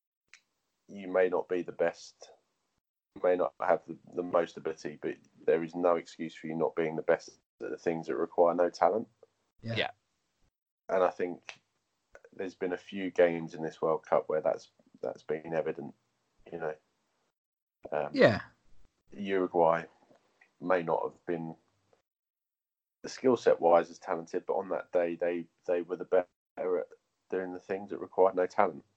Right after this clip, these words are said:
Speaker 1: Like you said, you know, being the first to a loose ball, getting back up and organising in defence, all that kind of stuff.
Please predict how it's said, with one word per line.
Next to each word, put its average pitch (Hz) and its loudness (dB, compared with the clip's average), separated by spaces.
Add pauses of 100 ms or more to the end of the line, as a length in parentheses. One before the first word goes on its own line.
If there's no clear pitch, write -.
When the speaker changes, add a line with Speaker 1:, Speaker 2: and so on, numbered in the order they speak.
Speaker 1:
Like 87 -4
you - -20
said, 80 -8 (200)
you 85 -8
know, 80 -6 (880)
being 95 -8
the 87 -8
first 85 -2 (400)
to 85 -6
a - -2
loose 82 -8
ball, 78 -6 (280)
getting - 2 (160)
back - 0
up 87 0
and 87 -6
organising 85 -2
in 87 -8
defence, 82 -4
all 98 -4
that 87 -2
kind 82 -4
of 76 -16
stuff. 82 -2